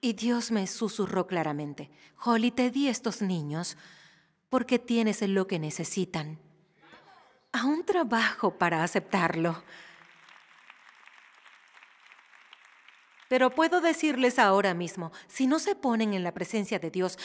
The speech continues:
si no llevan su "¿y ahora qué?" a los pies de Jesús, sentirán que ustedes nunca subirán esta colina. Y por cierto, debo dibujar algo más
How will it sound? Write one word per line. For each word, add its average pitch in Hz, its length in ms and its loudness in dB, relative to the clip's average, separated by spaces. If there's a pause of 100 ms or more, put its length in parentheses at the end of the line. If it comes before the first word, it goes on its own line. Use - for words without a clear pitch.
si 262 200 0
no 302 140 2
llevan 302 420 2
su 233 300 2
"¿y 254 120 0
ahora 247 480 2
qué?" 220 220 4
a 190 60 4
los 185 220 -2
pies 277 240 2
de 339 80 2
Jesús, 269 460 0 (160)
sentirán 240 640 2
que - 540 0
ustedes 220 680 0
nunca 254 560 2 (200)
subirán 254 680 2 (100)
esta 233 500 0 (100)
colina. 202 500 0 (160)
Y 330 140 4
por 403 200 0
cierto, 220 640 0
debo 226 280 2
dibujar 196 560 0
algo 226 320 2
más 226 460 2